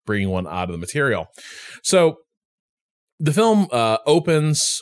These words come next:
with his sort of arrival, uh, his rapid ascent to the top of boxing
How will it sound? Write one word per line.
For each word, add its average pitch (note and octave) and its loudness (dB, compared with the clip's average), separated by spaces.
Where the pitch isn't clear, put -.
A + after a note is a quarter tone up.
with B2+ 0
his C3 -2
sort C3 2
of A2+ -4
arrival, G#2+ 0
uh, G2+ 0
his C3 0
rapid A2 0
ascent G#2 -4
to A2 -2
the F#2+ -10
top G2 -4
of F#2+ -2
boxing G2+ -2